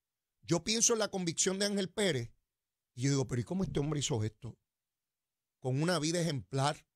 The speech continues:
con una vida de sacrificio, de trabajo, de una familia cristiana, de, bueno, ¿qué, qué más puedo decirle a Ángel? Lo, lo conozco desde que era un chamaquito.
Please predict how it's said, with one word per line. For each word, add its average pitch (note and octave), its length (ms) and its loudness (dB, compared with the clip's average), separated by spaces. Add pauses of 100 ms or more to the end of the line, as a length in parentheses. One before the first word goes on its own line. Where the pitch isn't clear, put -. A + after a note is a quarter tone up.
(540)
con C3 220 -4
una D#3+ 180 0
vida D#3+ 440 2
de C#3+ 160 -2
sacrificio, D#3 920 -2 (380)
de C3 100 -6
trabajo, C#3+ 600 -2 (500)
de A2+ 80 -8
una C#3 160 0
familia D3 680 0 (320)
cristiana, D3+ 760 -2 (420)
de, A#2+ 200 -4 (120)
bueno, F#3+ 360 -2 (760)
¿qué, - 160 -10
qué F#3+ 140 -2
más A3 140 -2
puedo A3 220 -2
decirle G#3 320 -2
a G3+ 60 -6
Ángel? G#3+ 220 -6
Lo, C3 160 -8 (140)
lo B2+ 140 -6
conozco F3 480 -4
desde E3+ 160 -6
que F3 100 -8
era F#3+ 80 -2
un G#3 100 -4
chamaquito. G3 560 -6